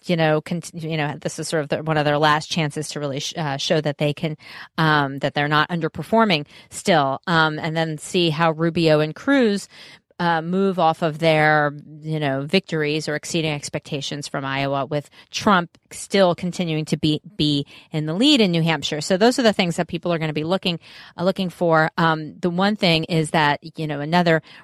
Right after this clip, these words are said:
wrinkle in all of the, uh, polling here in Iowa is that when you have so many candidates, your odds of the numbers being off are higher because people support a variety of candidates. You know, they,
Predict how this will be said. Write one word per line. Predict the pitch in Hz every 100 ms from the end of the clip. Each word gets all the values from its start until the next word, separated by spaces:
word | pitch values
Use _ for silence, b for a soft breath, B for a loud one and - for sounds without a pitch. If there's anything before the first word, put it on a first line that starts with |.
| B
wrinkle | 180 208 190 160
in | 156
all | 151 151
of | 151
the, | 160 151 143 143 b b b -
uh, | 165 156 139
polling | - 220 240 202 160
here | 170 156
in |
Iowa | 156 233 247 170
is | 160
that | 165
when | 170
you | 180
have | 196 302
so | 330 247
many | 196 175
candidates, | - 170 151 147 147
your | 170 170
odds | 185 185 185 160
of | 180 156 B B
the | 190
numbers | 170 170 170
being | - 165 156
off | 156 160
are | 175
higher | 156 233 277 196
because | 165 165 165
people | - 240 - 226
support | - 208 - 185 165 B B B
a | 160
variety | 180 185 170 202 190
of | 165
candidates. | - 220 254 156 - -
You | 160
know, | 160
they, | 175 180